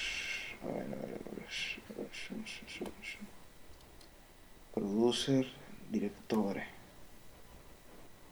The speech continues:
Director. ¿Dónde estás? ¿Dónde estás? Aquí estás.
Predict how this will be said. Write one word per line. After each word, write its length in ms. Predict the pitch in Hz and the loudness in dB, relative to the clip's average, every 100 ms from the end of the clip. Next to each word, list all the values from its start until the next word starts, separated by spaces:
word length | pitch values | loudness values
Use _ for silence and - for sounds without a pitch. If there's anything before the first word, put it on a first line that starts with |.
| - - - - | -16 -14 -4 4
Director. 680 | 117 110 110 - 117 110 110 - - - - - - - - - - | 6 6 4 0 2 4 4 2 -6 -12 -14 -14 -14 -12 -12 -10 -4
¿Dónde 200 | 143 - | -2 -2
estás? 1160 | - - - - - - - - - - - - | -4 -4 -2 -2 0 0 0 0 -2 -2 -4 -4
¿Dónde 200 | 62 - | -4 -4
estás? 520 | - - - - - - | -6 -6 -10 -8 -8 -4
Aquí 120 | - | -2
estás. 840 | - - - - - - - - | -2 -4 -8 -4 -2 0 -2 -4